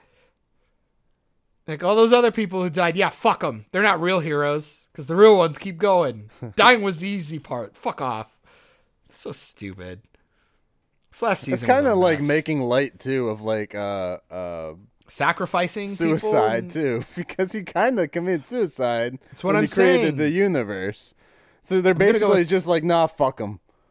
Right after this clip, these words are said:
Speaker 1: Well, I'm gonna go with sacrifice, but, you know,
Speaker 2: <laughs>
Speaker 1: I, I, um, so shitty. Like, it's so shitty. It was,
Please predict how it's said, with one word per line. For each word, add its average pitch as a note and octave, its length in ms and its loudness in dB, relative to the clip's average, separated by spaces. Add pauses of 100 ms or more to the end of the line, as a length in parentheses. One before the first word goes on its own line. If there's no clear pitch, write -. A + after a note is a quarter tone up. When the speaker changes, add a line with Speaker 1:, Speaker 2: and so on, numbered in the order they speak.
(180)
Speaker 1:
Well, D3+ 80 0
I'm F3+ 80 -2
gonna A3+ 160 2
go G3+ 120 2
with E3+ 80 -2
sacrifice, B2 840 -6
but, G2+ 240 -14 (160)
you C#3 140 -8
know, G#2 240 -10 (100)
Speaker 2:
<laughs> - 120 -20 (120)
Speaker 1:
I, F3+ 520 0 (260)
I, F#3+ 200 2
um, D#3+ 400 -2 (1000)
so - 280 -4
shitty. C3 680 -6 (140)
Like, G3+ 200 0
it's G#3 160 -4
so D#4 220 0
shitty. A#2 600 -8 (680)
It D4 80 -18
was, C#4 220 -14